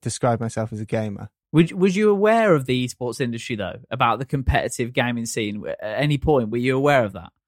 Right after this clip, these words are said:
Speaker 1: Um, I was, to the point where I knew that potentially there was a gap in the market in podcasts, but not, I, I didn't realize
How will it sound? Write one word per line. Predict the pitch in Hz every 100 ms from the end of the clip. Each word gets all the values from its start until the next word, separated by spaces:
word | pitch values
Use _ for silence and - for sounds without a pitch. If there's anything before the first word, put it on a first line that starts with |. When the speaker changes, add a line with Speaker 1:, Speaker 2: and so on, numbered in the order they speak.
| _ _ -
Speaker 1:
Um, | 214 220 220 226 220 - _ _ _ _
I | 165
was, | 185 226 180 147 - -
to | 175
the | 143
point | - 156 147
where | 135 143 131
I | 131
knew | 139 135 131 123 -
that | 135 127 117 - _ -
potentially | 123 131 123 - 123 117 113 117 - _ -
there | 120 113
was | 110 110 - - _ _ _ _ _ _ - -
a | 113
gap | 135 - 127
in |
the | 117
market | 117 117 - 98 87
in | 107
podcasts, | 117 110 - 95 113 - - - _
but | - 120
not, | 127 131 117 _ _ _ - - 175
I, | 160 - 160
I |
didn't | 143 202 143
realize | 170 170 160 156 147 143 135 - -